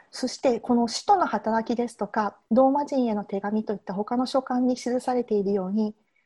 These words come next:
このパウロの異邦人への伝道というのは、肉体的にも精神的にも大変な困難、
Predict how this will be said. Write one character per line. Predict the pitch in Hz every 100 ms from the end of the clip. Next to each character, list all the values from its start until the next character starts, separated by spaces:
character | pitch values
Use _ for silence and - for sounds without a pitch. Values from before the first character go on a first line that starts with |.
| _
こ | - 269
の | 262
パ | -
ウ | 320 311
ロ | 226
の | 226 240 214 _ -
異 | 226
邦 | - 330 330
人 | 269 247
へ | 277
の | 214
伝 | 214 196
道 | 202 233 220 _ _
と | 240
い | 240
う |
の | 226 220
は、 | 233 226 _ _ _
肉 | 233 233 -
体 | 294 302
的 | 294 311
に | 330 285
も | 247 208
精 | - 240
神 | 247 254 240
的 | 247 - 262
に | 214
も | 220 208 - _ _ _ _
大 | - 262
変 | 277 330 311
な | 302
困 | 311 302
難、 | 233 180 185